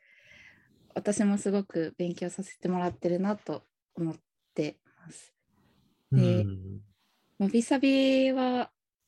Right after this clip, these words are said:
Speaker 1: そうですね。なんだろう。なんか、自分も普段メイクするんですけど、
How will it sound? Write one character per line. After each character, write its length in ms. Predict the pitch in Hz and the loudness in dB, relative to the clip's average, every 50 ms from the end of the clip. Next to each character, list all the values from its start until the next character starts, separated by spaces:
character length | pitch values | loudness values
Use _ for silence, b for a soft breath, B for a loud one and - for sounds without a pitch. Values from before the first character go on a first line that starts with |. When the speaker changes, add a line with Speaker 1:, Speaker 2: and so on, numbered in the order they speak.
| _ _ | _ _
Speaker 1:
そ 400 | _ - - - 262 254 254 247 | _ -14 -6 -4 -4 -2 -2 -2
う 60 | 220 202 | -4 -6
で 180 | - 196 185 | -8 -12 -16
す 240 | 190 - - - - | -16 -18 -12 -8 -4
ね。 420 | 170 170 170 170 170 170 214 - _ _ _ _ _ _ _ _ _ _ _ _ _ _ _ _ | -4 -2 0 -2 -2 -4 -6 -8 _ _ _ _ _ _ _ _ _ _ _ _ _ _ _ _
な 80 | 220 226 | -2 0
ん 100 | 226 220 | 0 0
だ 120 | 202 190 | 0 -2
ろ 60 | 180 180 | -2 -4
う。 160 | 180 - - _ _ _ _ _ _ _ _ _ _ _ _ _ _ _ _ _ _ _ _ _ _ _ _ _ _ _ _ _ _ _ _ _ _ _ _ _ _ _ _ _ _ _ _ _ _ - 226 | -8 -12 -18 _ _ _ _ _ _ _ _ _ _ _ _ _ _ _ _ _ _ _ _ _ _ _ _ _ _ _ _ _ _ _ _ _ _ _ _ _ _ _ _ _ _ _ _ _ _ 0 2
な 80 | 214 | 2
ん 60 | 208 196 | 2 2
か、 260 | - 196 185 175 - _ _ - - _ _ - | 0 -2 -4 -4 -4 _ _ -20 -20 _ _ -2
自 120 | - 214 240 | 0 2 4
分 140 | 285 302 302 | 6 8 8
も 100 | 320 320 | 6 6
普 120 | 320 349 | 6 4
段 200 | 311 262 226 202 202 | 4 4 4 2 2
メ 160 | 233 277 294 | 4 4 2
イ 60 | 254 | 2
ク 340 | - - 190 180 170 - - _ | 0 -2 -2 0 0 -2 -4 _
す 220 | - - - - 202 - | -20 -14 -10 -10 -8 -4
る 180 | 214 240 269 | -2 0 0
ん 140 | 254 233 190 | 0 -2 -4
で 100 | 190 190 | -4 -8
す 140 | 202 - _ | -10 -12 _
け 120 | - 180 170 | -10 -8 -6
ど、 320 | 175 175 180 175 - - | -4 -4 -6 -6 -8 -12